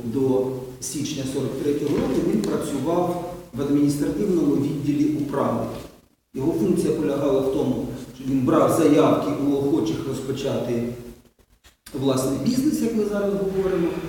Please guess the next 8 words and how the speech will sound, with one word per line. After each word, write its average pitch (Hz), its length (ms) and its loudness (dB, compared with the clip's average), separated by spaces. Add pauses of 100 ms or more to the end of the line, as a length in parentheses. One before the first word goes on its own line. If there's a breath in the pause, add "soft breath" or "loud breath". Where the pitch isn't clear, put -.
(180)
відносив 156 440 4 (180)
це 143 100 2
в - 160 -2
комендатуру, 135 680 0
в - 140 0
комендатурі 160 580 4
виготовляли 139 640 2
печатки, 269 540 0